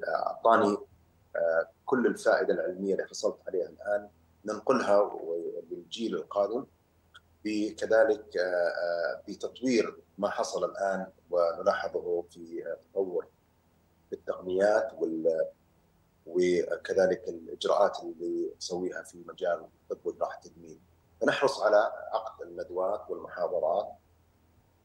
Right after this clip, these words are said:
الدورية يحضرها، آه، طلبة الطب أو ال-، طلبة أو الأطباء الزمالة اللي في مراحل التدريب في جراحة التجميل.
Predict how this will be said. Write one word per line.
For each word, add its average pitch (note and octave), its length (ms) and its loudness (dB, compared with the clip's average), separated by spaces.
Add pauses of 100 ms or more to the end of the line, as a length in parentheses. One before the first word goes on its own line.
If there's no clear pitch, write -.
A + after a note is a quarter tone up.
(360)
الدورية G#2+ 720 4 (520)
يحضرها، F#2 640 4
آه، E2 460 0 (480)
طلبة G#2 300 2
الطب G#2+ 520 0
أو D#2 380 0
ال-، D#2 600 -6 (420)
طلبة G2 340 2 (220)
أو F#2 200 2
الأطباء F#2 640 -2
الزمالة F#2 560 0
اللي E2 320 -8 (200)
في E2 100 -16
مراحل E2+ 400 0
التدريب F2 520 -14
في F2 100 -20
جراحة E2+ 340 -2
التجميل. G#2+ 520 -2